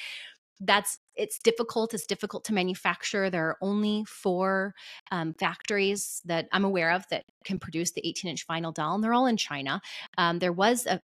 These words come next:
there was one, actually, in my home state of Michigan, believe it or not, the fifth one. It closed down in twenty twenty, sadly. And I would love nothing more than one day to bre-, bring more of the manufacturing back home. But nothing about it really seemed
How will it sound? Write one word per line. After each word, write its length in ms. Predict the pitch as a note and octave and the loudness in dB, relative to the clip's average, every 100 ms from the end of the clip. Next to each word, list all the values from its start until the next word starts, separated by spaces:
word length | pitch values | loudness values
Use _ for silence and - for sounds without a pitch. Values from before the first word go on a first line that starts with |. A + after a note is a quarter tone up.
| _ | _
there 120 | G3 F#3 | -4 4
was 260 | A#3+ D4+ | 6 6
one, 180 | G3+ F3 | 2 2
actually, 360 | F#3 - - D#4 | 2 2 6 8
in 40 | |
my 80 | A3 | 8
home 180 | G#3 A#3 | 6 4
state 180 | A#3 | 6
of 60 | F#3 | 4
Michigan, 420 | F3 C4+ E4+ A#3 | 4 2 2 2
believe 180 | E3+ E3 | 2 0
it 60 | E3 | 0
or 60 | |
not, 200 | D#3+ D#3 | 0 0
the 60 | F#3+ | -2
fifth 300 | - G#3 - | -4 -4 -2
one. 220 | A3+ F3 | 0 0
It 80 | - | -2
closed 420 | - G3+ G3 - | -2 0 0 -2
down 280 | F#3+ F3 D#3+ | 0 0 -2
in 100 | E3+ | -6
twenty 320 | - F3 D#3+ | -6 -6 -6
twenty, 460 | - - D4+ D#3+ D#3+ | -8 -2 -2 -2 -4
sadly. 520 | - D#3 D#3 D#3+ D#3+ | 2 2 2 0 0
And 140 | D#3+ - | 0 4
I 100 | A#3+ | 4
would 120 | B3+ | 6
love 320 | G3+ A3 G3+ | 8 8 8
nothing 260 | F#3+ E3 F3 | 4 0 0
more 180 | E3 D#3 | 0 0
than 120 | D#3+ | -2
one 160 | D#3+ D#3 | -4 -4
day 180 | D#3 | -4
to 80 | D#3+ | -4
bre-, 300 | D#3 E3 E3 _ - | -6 -6 -6 _ -6
bring 260 | F#3+ F3 | -2 -2
more 240 | E3+ F3 F#3 | 0 0 0
of 60 | |
the 60 | E3+ | 0
manufacturing 680 | E3 D#3 D#3+ D#3 - - D#3+ | -2 -2 -2 -4 -2 -8 0
back 240 | D3+ D3 | 0 0
home. 260 | - D#3 D3 - _ _ - - - | -2 -2 -4 -10 _ _ -14 -12 0
But 240 | G#3 - - - | 0 2 -4 0
nothing 220 | F4 G#4 B4 | 4 6 8
about 240 | D#4 G#3 G#3 | 8 10 8
it 80 | |
really 240 | F#3 F3+ F#3 | 6 0 0
seemed 320 | - F3+ F3+ | 0 0 0